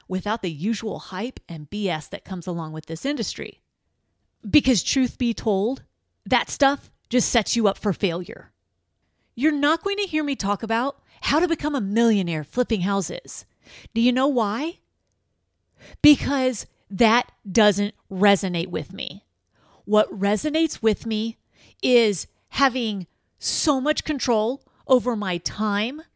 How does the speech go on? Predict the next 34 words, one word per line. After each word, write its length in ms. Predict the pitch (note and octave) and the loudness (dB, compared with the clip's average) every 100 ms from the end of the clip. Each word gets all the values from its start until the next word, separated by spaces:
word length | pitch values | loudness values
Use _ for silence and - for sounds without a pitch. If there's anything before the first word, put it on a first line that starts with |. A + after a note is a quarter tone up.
| _ - _ - | _ -20 _ -6
my 280 | A3 G3 - _ | -2 -2 -4 _
energy, 720 | G3 F#3+ A3+ G3+ C4+ D4 D#4+ _ _ _ _ _ _ _ | -4 -2 -2 -2 -2 -2 -2 _ _ _ _ _ _ _
my 280 | C4+ B3+ G#3+ _ _ | -6 -6 -6 _ _
financial 920 | - - B3+ A#3+ A3+ A3+ B3 B3 D4 | -20 -10 -4 -2 -2 -2 -4 -4 -4
security, 1000 | C#4 - A#3+ - A#3+ A3 A#3+ C4 D#4+ E4+ - _ _ _ _ _ _ - | -4 -4 -4 -2 -2 0 -2 -4 -4 -6 -10 _ _ _ _ _ _ -10
getting 320 | F#3+ C#4 E4+ E4+ | -2 0 0 -6
to 400 | - C4+ A#3+ A3+ - | -6 -2 -2 -4 -4
enjoy 640 | A#3 G#3 - G#3 A3 B3+ | -4 -4 -4 -2 -2 -2
life, 440 | A#3 F3 F3+ D4 - _ _ - - | -4 -2 -2 -2 -6 _ _ -20 -4
getting 280 | G3+ E4+ F#4+ F4+ | 2 4 2 0
to 440 | - B3 A#3+ A#3 - _ G#3+ | 4 4 4 -2 -6 _ -4
go 220 | F#3 G#3 | 4 4
to 80 | C4 | 4
my 180 | A3 F3 | 0 -2
son's 580 | - F#3+ G#3 A3 G#3 - _ | -2 0 2 0 -4 -8 _
field 320 | - F#3 G3 | -4 -4 -2
trips 480 | - C#4 D4+ - - | 4 4 4 -2 -4
in 160 | F#3+ | -2
the 80 | G#3+ | 0
middle 280 | A3+ B3 B3+ | 0 0 0
of 120 | B3+ | -2
the 80 | C4+ | 0
day 360 | B3+ C4+ D4+ - - | 2 2 0 -4 -6
because 340 | - B3 B3 | -2 2 4
I 140 | A#3+ A#3 | 2 2
can, 440 | A#3 A#3+ C4 D#4 - _ _ _ _ | -2 -2 -4 -8 -16 _ _ _ _
even 300 | E4 D4+ D#4 | 0 2 2
though 160 | C#4+ C#4 | 2 2
he 120 | C#4 | 4
doesn't 320 | C4+ B3 C#4+ | 2 0 -2
freaking 360 | - B3 D4 C4 | -4 -4 -4 -6
want 180 | G#3 - | -6 -4
me 140 | D4 | -4
there. 380 | D4+ E4 F4 F4 | -2 -2 -4 -8